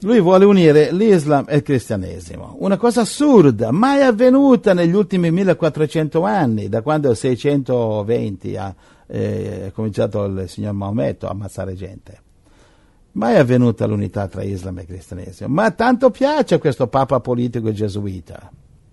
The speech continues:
Ma è un'assoluta impossibilità, essendo la violenza del Corano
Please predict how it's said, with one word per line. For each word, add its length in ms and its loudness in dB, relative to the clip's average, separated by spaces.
Ma 140 2
è 40 4
un'assoluta 840 0
impossibilità, 1120 2
essendo 540 0
la 100 0
violenza 420 0
del 140 -2
Corano 560 0